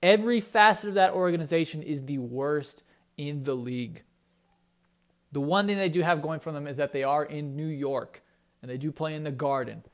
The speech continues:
and it's hard to turn that down. Or actually, it's not hard to turn that down 'cause plenty of players have turned that down over the years. But there is still somewhat of a mystique and a draw. It's the reason why the Knicks are even still talked about in, in any level of context,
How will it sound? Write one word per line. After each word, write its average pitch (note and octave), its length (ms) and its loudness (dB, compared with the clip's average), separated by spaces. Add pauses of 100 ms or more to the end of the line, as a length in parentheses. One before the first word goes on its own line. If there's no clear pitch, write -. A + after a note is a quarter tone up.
(220)
and B2+ 100 -12
it's B2+ 140 -12
hard D3+ 400 0
to C3+ 40 -10
turn C#3+ 240 -12
that B2 160 -8
down. B2 360 -8 (280)
Or - 60 -4
actually, F#3 280 2
it's F#3 100 -2
not A#3+ 160 6
hard G3+ 160 6
to E3+ 80 2
turn E3+ 180 -4
that D#3+ 140 -2
down D3+ 200 -2
'cause C#3 160 -6
plenty E3 360 -6
of C3+ 140 -8
players B2 280 -4
have B2 140 -8
turned B2 240 -10
that A#2+ 100 -8
down B2 260 -10 (280)
over C3 200 -6
the B2 120 -8
years. A#2 340 -8 (960)
But C3 160 -4
there C#3 160 2
is D3+ 180 0
still D3 480 0
somewhat C#3+ 480 -6
of C3+ 120 -6
a C3+ 40 -10
mystique C3+ 500 -8
and C3+ 100 -10
a B2+ 40 -12
draw. C3+ 300 -2
It's C3+ 140 -6
the E3+ 100 2
reason F#3+ 280 2
why F3+ 160 8
the F3 120 0
Knicks E3+ 340 -2
are E3 80 0
even E3 180 -2
still D#3+ 220 -6
talked D3+ 320 -4
about C#3+ 240 0
in, C#3+ 140 -8
in D3 400 -8 (300)
any F#3+ 280 2
level D3+ 300 2
of C3+ 80 -4
context, B2+ 560 -8